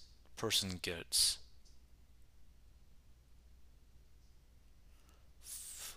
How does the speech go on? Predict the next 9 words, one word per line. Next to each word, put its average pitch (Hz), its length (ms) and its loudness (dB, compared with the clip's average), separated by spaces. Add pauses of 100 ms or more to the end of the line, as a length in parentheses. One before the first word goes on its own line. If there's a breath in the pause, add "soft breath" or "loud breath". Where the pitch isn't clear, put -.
okay, 117 160 6
so, 107 220 12
like, 98 160 8
forty-seven 117 1400 12 (400)
million 113 680 6 (680)
views. 113 600 10 (560)
Okay. 101 340 4 (2750)
Supernatural 110 800 12
Sunday, 131 1200 12